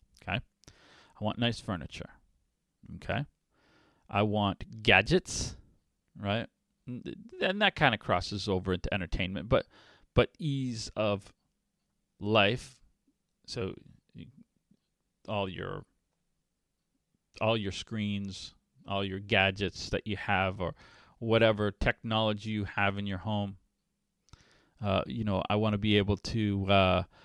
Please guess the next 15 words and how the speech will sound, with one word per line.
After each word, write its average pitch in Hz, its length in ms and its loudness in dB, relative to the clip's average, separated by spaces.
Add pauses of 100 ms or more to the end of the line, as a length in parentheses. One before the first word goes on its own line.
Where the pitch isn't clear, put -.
(240)
I 135 80 12
wanna 147 160 12
be 135 100 12
able 131 160 12
to 117 140 2
turn 123 300 2
on 120 200 4
my 107 180 4
heat 117 320 4
from 104 360 0
across 107 400 2
the 104 100 -2
country 107 600 2
or 98 260 4
check - 280 0